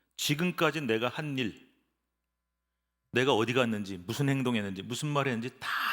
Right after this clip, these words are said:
아십니다. 다 기억하십니다. 너무도 분명하게, 생생하게 기억하고 계십니다. 그런데 그 죄를 어떻게 하셨다는 겁니까?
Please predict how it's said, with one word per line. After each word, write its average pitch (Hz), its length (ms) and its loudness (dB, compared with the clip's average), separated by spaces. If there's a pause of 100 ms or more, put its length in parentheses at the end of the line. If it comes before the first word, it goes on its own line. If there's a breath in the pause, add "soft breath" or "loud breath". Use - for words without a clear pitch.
(180)
아십니다. - 500 -10 (640)
다 - 360 0
기억하십니다. - 640 -4 (1120)
너무도 214 500 6
분명하게, 160 500 2
생생하게 240 800 0
기억하고 - 420 -8
계십니다. - 480 -18 (1200)
그런데 190 240 4
그 185 160 2
죄를 165 420 6 (1040)
어떻게 123 300 0
하셨다는 110 400 0
겁니까? 95 420 -2